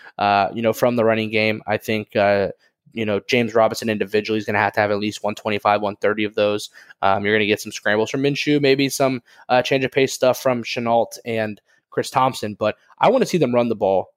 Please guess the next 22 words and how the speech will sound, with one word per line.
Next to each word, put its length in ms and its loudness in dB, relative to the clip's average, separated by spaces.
run 200 0
the 80 0
ball, 340 2
run 200 0
the 60 -4
ball, 280 0
run 160 -4
the 80 -8
ball. 340 0
I'll 60 0
say 140 -2
it 60 0
again, 360 -4
run 500 -4
the 480 0
ball. 380 -2
Go 300 4
attack 420 0
that 180 2
team 400 -2
in 200 2
their 400 2